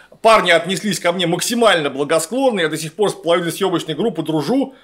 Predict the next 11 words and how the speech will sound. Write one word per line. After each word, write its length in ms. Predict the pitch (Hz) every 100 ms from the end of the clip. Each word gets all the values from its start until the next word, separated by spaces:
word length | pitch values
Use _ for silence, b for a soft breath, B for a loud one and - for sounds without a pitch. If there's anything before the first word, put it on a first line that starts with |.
| B B _
Отличные 500 | - 156 233 165 147
ребята. 440 | 120 110 101 - -
Всё 260 | - 262 226
сделали 400 | 160 180 156 156
очень 360 | 180 175 135
неплохо. 440 | 143 - 262 165 147
То, 400 | - 247 269 -
что 140 | 190
от 120 | 160
них 140 | 208 165
зависело. 520 | 170 170 - 92